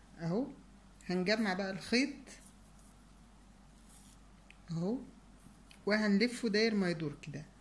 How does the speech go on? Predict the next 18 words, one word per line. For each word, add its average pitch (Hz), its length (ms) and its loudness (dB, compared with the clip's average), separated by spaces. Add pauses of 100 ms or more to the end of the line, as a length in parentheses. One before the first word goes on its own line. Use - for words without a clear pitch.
(180)
هنس-، 170 360 -8
هيبقى 175 300 -4
فيه 220 160 0
فتحة 220 300 -2
بس 220 260 -2
صغيرة 196 580 0
في - 140 -4
الوسط. 160 460 -6 (460)
وهنقفل 180 580 -2
الاتنين 175 540 0
هدونا 185 300 -2
مع 165 200 -4
بعض 185 300 -4
كده. 247 340 -4 (2250)
وكده 214 360 0
يكون 208 380 0
الفستان 202 800 0
جاهز. - 680 -4